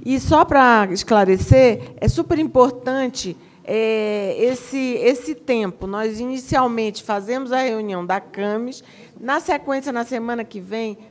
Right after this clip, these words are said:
tem reunião dos coordenadores estaduais e de municípios capitais. Grande parte dessa pauta que vocês colocam nesse momento de, de informes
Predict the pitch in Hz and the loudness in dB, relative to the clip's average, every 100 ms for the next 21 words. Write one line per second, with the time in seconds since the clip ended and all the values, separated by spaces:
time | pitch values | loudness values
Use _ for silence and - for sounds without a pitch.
0 | _ 269 349 330 262 240 226 240 233 208 | _ -4 -2 -4 -4 -6 -8 -8 -8 -8
1 | 330 359 - 311 349 262 277 254 226 190 | -6 -8 -2 0 2 0 0 0 -2 2
2 | 220 240 247 240 220 - 240 220 202 208 | 4 6 4 -2 -10 -2 2 2 2 2
3 | 196 214 226 - - _ 240 240 269 269 | 4 4 0 -4 -20 _ -12 -8 -4 -2
4 | 269 269 - 262 254 - 269 254 - - | -2 -4 -6 -8 -8 -6 -6 -6 -6 -2
5 | 190 170 165 - - - - _ _ 202 | 0 0 -2 -10 -20 -20 -20 _ _ -4
6 | 269 339 415 415 349 349 254 233 208 - | 0 2 2 0 -4 0 4 4 2 -6
7 | - 190 185 269 392 - - - 240 220 | -14 -8 0 2 2 0 -2 0 2 4
8 | 208 196 - 196 226 214 247 254 - 285 | 4 2 -4 -8 -8 0 2 2 -2 0
9 | 294 330 - 277 247 226 240 240 240 214 | 0 0 -2 0 4 6 6 6 2 -4
10 | 214 277 349 285 262 247 254 247 190 202 | 0 0 0 0 0 2 0 -2 -8 -10
11 | 175 190 190 - 214 233 220 180 156 | -8 -10 -10 -4 2 4 4 0 -6